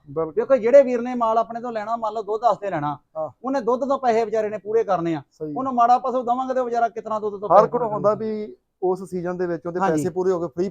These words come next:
Speaker 1: ਪਸ਼ੂ ਫ੍ਰੀ ਹੋ ਜਾਏ।
Speaker 2: ਪਸ਼ੂ ਫ੍ਰੀ ਹੋ ਜਾਂਦਾ, ਗਾਂ ਚਲੋ ਪਸ਼ੂ ਬਚ ਜਾਂਦਾ।
Speaker 1: ਹਾਂ।
Speaker 2: ਬਾਕੀ ਚਲੋ ਅਗਲੇ ਮੈਂ ਕਹਿੰਦਾ ਸਾਰੇ ਭੈਣ ਭਰਾ ਜਿੱਥੋਂ ਜਿੱਥੋਂ ਵੀ ਪਸ਼ੂ ਲੈਂਦੇ ਆ, ਆਪ ਆਇਆ ਕਰਨ, ਤਸੱਲੀ ਕਰਕੇ
Speaker 1: ਹਾਂ।
Speaker 2: ਪੈਸੇ ਦੇ ਕੇ ਖੜਿਆ ਕਰਨ।
Speaker 1: ਬਿਲਕੁਲ ਜੀ, ਬਿਲਕੁਲ।
Speaker 2: ਹਾਂਜੀ, ਸਾਨੂੰ ਕੋਈ ਇਤਰਾਜ਼ ਨਹੀਂਗਾ।
Speaker 1: ਬਿਲਕੁਲ,
Speaker 2: ਆਪਣੇ ਕੋਲ
Speaker 1: ਬਿਲਕੁਲ।
Speaker 2: ਰਹਿਣ ਬਹਿਣ ਦਾ, ਸਹਿਣ ਦਾ ਵਿਚਾਰ ਪੂਰਾ ਹੈਗਾ।
Speaker 1: ਪੂਰਾ, ਪੂਰਾ।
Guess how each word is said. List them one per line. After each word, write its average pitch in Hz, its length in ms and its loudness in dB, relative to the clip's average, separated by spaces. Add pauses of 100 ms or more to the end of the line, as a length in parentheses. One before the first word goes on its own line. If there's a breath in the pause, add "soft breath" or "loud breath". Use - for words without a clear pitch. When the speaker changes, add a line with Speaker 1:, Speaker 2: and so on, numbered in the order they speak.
Speaker 1:
ਪਸ਼ੂ 185 240 -2
ਫ੍ਰੀ 190 200 -4
ਹੋ 170 80 0
ਜਾਏ। 285 100 6
Speaker 2:
ਪਸ਼ੂ 277 180 2
ਫ੍ਰੀ 269 200 0
ਹੋ 285 60 2
ਜਾਂਦਾ, 254 200 2
ਗਾਂ 254 220 0
ਚਲੋ 262 180 2
ਪਸ਼ੂ 247 240 -4
ਬਚ 214 200 0
ਜਾਂਦਾ। 214 220 -2 (240)
Speaker 1:
ਹਾਂ। 143 260 -4
Speaker 2:
ਬਾਕੀ 262 240 4
ਚਲੋ 269 220 2
ਅਗਲੇ 262 200 2
ਮੈਂ 240 200 -4
ਕਹਿੰਦਾ 254 200 -4
ਸਾਰੇ 269 280 4
ਭੈਣ 254 240 -4
ਭਰਾ 240 260 0
ਜਿੱਥੋਂ 214 260 -4
ਜਿੱਥੋਂ 247 220 -10
ਵੀ 254 80 -8
ਪਸ਼ੂ 226 260 -6
ਲੈਂਦੇ 208 320 0
ਆ, 196 120 0 (280)
ਆਪ 233 280 6
ਆਇਆ 233 200 6
ਕਰਨ, 240 200 -2
ਤਸੱਲੀ 226 380 -2
ਕਰਕੇ 226 400 0
Speaker 1:
ਹਾਂ। - 340 -6
Speaker 2:
ਪੈਸੇ 220 220 4
ਦੇ 196 160 2
ਕੇ 185 100 -4
ਖੜਿਆ 156 260 -2
ਕਰਨ। 139 160 -8
Speaker 1:
ਬਿਲਕੁਲ 190 360 -2
ਜੀ, 156 60 -8
ਬਿਲਕੁਲ। 131 260 -12
Speaker 2:
ਹਾਂਜੀ, 123 200 -8
ਸਾਨੂੰ 202 480 -6
ਕੋਈ 208 140 0
ਇਤਰਾਜ਼ 202 300 -4
ਨਹੀਂਗਾ। 160 220 -4
Speaker 1:
ਬਿਲਕੁਲ, 165 340 0
Speaker 2:
ਆਪਣੇ 208 100 0
ਕੋਲ - 20 -8
Speaker 1:
ਬਿਲਕੁਲ। 220 200 -2
Speaker 2:
ਰਹਿਣ 226 180 -4
ਬਹਿਣ 214 240 -4
ਦਾ, 202 100 -2
ਸਹਿਣ 202 240 -8
ਦਾ 214 80 2
ਵਿਚਾਰ 180 340 -6
ਪੂਰਾ 185 280 -6
ਹੈਗਾ। 143 120 -6
Speaker 1:
ਪੂਰਾ, 156 260 -4
ਪੂਰਾ। 135 280 -14